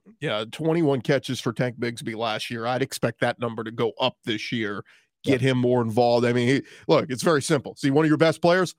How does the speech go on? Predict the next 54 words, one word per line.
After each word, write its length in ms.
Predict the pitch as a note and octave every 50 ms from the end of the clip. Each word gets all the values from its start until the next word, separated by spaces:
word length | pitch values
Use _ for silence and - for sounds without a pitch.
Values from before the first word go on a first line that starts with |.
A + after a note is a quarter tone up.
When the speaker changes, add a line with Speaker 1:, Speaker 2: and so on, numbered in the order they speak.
| _
Speaker 1:
let's 100 | - - -
get 180 | - G3+ F#3+
him 320 | D3+ F#3 F3+ F3 E3 C#3+ - -
the 160 | C3+ C3 D3+
ball 280 | B2 E3 E3 F3 F3 D#3
in 80 | -
his 160 | E3 E3 C3+ -
hands, 400 | E3+ F3 D#3 C#3 B2 A#2+ A#2+ - - - - _ _
however 460 | - - F3 G3 F#3+ G3 G3 D#3+ D#3 C#3+
we 120 | C3+ B2+
do 220 | - - C#3 -
it, 80 | - A2
whether 220 | B2+ C3+ C3+ C3+
it's 100 | C#3 C#3
turn 160 | - - F#3 F3+
around 220 | E3+ E3+ E3+ D#3
and 80 | D3 C#3+
hand 160 | D#3 C#3+ E3
it 60 | D#3
off, 300 | E3+ F#3 F#3 F#3 F3 -
pitching 320 | - - E3 D#3+ - D3+
out, 280 | D#3 E3 F3 E3+ D#3+ D#3+ - _ _ _ -
or 100 | D#3 D3+
throwing 380 | - - F3 F3 F3 E3+ D#3
to 160 | C3 - E3+ D3+
him 100 | C#3+ C#3+
in 80 | C#3
the, 220 | C#3 C3+ C3 C3 -
in 80 | D3+ C3
the 80 | B2
flat, 320 | - - D3 D3 D3+ C#3+ -
whatever 380 | - C3+ C#3+ D#3 F3+ E3 C#3+ C3+
it 80 | B2+
is, 280 | B2+ B2 B2 A#2 - - _ - _ _ _ _ - C3 A#2
get 240 | B2 D3 D3+ -
Tank 260 | - - E3 D#3 B2 -
Bigsby 360 | C#3+ C#3+ B2+ - C#3 C3+ B2
the 80 | A#2+
ball, 320 | G#2+ A2 B2+ B2 A#2+ A#2 G#2+
more 240 | A#2 A#2+ B2 B2 A#2+ - -
opportunities. 840 | B2 A#2 - - - A2 - - D3 C3 A#2+ A2+ A2+ G#2+ G#2+ - -
All 80 | - D3
right, 160 | D#3 D3 C3
Zach, 280 | B2 D3+ D#3 D3+ C#3+ - _ - - - - _ - -
uh, 280 | C#3+ D3 C#3+ C3+ C3 B2+ - - -
as 200 | D3 D#3+ C#3 C3+
we've 100 | D3 C#3
talked 240 | - F3 E3 C#3 C#3+
a 60 | C#3+
good 280 | B2+ A#2+ B2 E3 D#3+
bit 140 | C3+ D3+ C#3+
on 100 | C#3+ C3+
the 140 | C3 C3 C3+
offense, 560 | D3 D3+ C#3+ - C#3+ C3+ C3 C3+ - - -